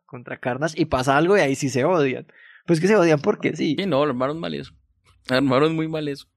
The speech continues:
Speaker 2: No mostraron, no mostraron lo suficiente y luego vinieron a contarnos, pero cuando solo nos cuentan, pues no tiene el efecto empático que debería tener. Entonces nos vale huevo.
Speaker 1: Hablemos de lo mal asesino serial que es Woody Harrelson.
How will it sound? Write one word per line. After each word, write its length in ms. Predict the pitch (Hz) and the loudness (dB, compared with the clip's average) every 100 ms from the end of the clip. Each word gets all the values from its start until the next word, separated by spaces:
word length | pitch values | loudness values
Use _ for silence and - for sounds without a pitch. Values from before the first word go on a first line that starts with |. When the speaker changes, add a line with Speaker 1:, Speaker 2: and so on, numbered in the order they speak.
| _ _ | _ _
Speaker 2:
No 140 | 147 160 | 0 2
mostraron, 500 | 180 185 233 233 156 | 2 0 -2 -2 -4
no 80 | 160 | -6
mostraron 380 | 185 214 208 | -6 -4 -4
lo 80 | 214 | -6
suficiente 520 | 214 202 175 180 151 | -8 -12 -6 -6 -4
y 40 | 127 | -2
luego 220 | 123 135 | 0 0
vinieron 340 | 160 139 131 | 0 -2 -2
a 60 | 147 | -2
contarnos, 600 | 170 143 127 127 131 143 _ - - - | -4 -2 0 2 0 -6 _ -20 -12 0
pero 160 | 151 | 2
cuando 240 | 151 151 135 | 4 2 2
solo 240 | 139 123 | 2 0
nos 180 | 139 151 | 0 -4
cuentan, 580 | - 143 139 135 139 170 _ _ | -2 -2 -2 -6 -8 -18 _ _
pues 240 | 180 175 | -12 -8
no 240 | 190 170 170 | 0 2 2
tiene 400 | 196 196 202 214 | 0 -2 -2 0
el 100 | 220 | 0
efecto 720 | 208 - 180 - 180 180 185 | 0 2 0 0 2 2 2
empático 680 | 190 - 180 165 170 180 170 | 0 2 2 2 -2 -8 -8
que 100 | 185 | -6
debería 300 | 180 170 170 | -6 -6 -4
tener. 300 | 247 311 _ _ | -6 -8 _ _
Entonces 180 | - 147 | -6 -2
nos 120 | 175 | 2
vale 140 | 175 | 2
huevo. 220 | 190 294 220 | 0 -6 0
Speaker 1:
Hablemos 440 | 160 165 156 156 | 2 4 4 2
de 120 | 160 180 | 2 2
lo 320 | 156 127 _ | 0 -4 _
mal 1200 | 135 131 131 131 131 139 156 156 151 156 165 _ _ _ - | -10 -8 -8 -8 -6 0 4 4 2 0 -6 _ _ _ -6
asesino 440 | 160 151 143 139 | -2 -2 -2 0
serial 280 | 139 139 113 | 0 0 -2
que 120 | 127 | -6
es 240 | 120 - - - | -6 -10 -18 -12
Woody 240 | 139 135 123 | -4 -2 -2
Harrelson. 420 | 127 110 - | -4 -8 -16